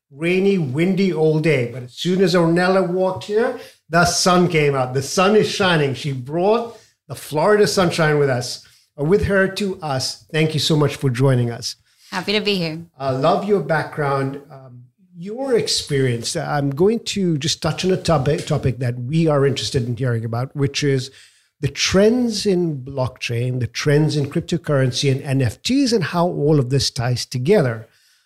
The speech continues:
Speaker 1: Uh, it's being impactful. It's changing the way people integrate, communicate, build businesses. And so as you tell us a story about these developments,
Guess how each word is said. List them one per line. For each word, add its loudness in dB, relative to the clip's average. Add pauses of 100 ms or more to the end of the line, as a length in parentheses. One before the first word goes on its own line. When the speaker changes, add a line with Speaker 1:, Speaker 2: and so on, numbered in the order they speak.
(180)
Speaker 1:
Uh, -6 (100)
it's 0
being 2
impactful. 0
It's -2
changing 0
the 2
way 4
people 0
integrate, 0 (1300)
communicate, 4 (600)
build 4
businesses. 2 (480)
And -10
so 0
as -2
you -8 (340)
tell -2
us -2
a -2
story 0
about -4
these -4
developments, -2